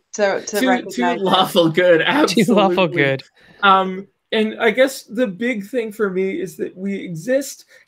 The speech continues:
Speaker 2: and if we, if we do something super cool, like, if, if we're doing something, like, if we're doing something that you would consider inspiring from a typically developed person, great.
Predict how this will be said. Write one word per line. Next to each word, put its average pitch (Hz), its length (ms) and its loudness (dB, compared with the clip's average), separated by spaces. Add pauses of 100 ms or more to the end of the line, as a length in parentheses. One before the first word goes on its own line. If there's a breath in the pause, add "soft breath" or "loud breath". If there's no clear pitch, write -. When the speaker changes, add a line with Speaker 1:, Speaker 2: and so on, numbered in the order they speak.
(100)
Speaker 2:
and 233 160 -2
if 254 320 -8
we, 294 200 0
if - 280 -6
we 285 160 -2
do 185 340 -8
something 262 680 -6
super 247 400 -8
cool, 269 340 -4
like, 196 160 -4
if, 196 200 -4
if 202 200 0
we're 226 140 -4
doing 233 280 -6
something, 220 640 -6 (360)
like, 185 300 0 (1900)
if 262 160 -4
we're 254 120 -2
doing 311 220 -6
something 254 420 -4
that 220 140 -10
you 208 100 -8
would 196 200 -4
consider 214 480 2
inspiring 196 720 -2
from 185 200 -6
a 170 60 0
typically 175 460 -4
developed 175 440 -4
person, 294 460 -4 (640)
great. 160 560 0